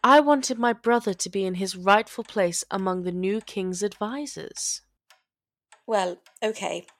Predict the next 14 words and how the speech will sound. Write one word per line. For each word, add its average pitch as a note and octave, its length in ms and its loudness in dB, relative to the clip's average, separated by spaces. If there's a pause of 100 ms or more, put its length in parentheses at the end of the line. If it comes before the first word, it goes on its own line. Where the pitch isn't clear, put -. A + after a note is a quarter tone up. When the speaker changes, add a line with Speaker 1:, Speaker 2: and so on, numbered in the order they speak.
(400)
Speaker 2:
It G#3+ 160 -8
sounded C4+ 500 -6
for G#3+ 140 -2
a G3+ 80 2
moment A3 440 -2
like E3+ 200 0
you F#3+ 120 -10
wanted F#3 260 -4
to F3+ 100 -6
be E3 120 -10
his E3+ 240 -12
mistress F#3+ 440 -4
or D#3+ 40 -6
something. - 520 -10